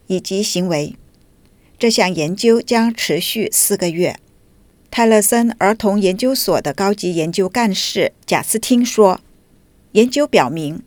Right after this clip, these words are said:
由于成瘾的成分以及潜在的健康影响，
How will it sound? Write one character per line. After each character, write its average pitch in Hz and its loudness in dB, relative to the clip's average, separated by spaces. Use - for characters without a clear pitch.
由 214 4
于 226 2
成 208 -2
瘾 233 0
的 160 -2
成 156 -8
分 214 0
以 175 -4
及 185 -4
潜 160 -2
在 254 0
的 160 0
健 208 0
康 220 -2
影 160 -4
响， - -2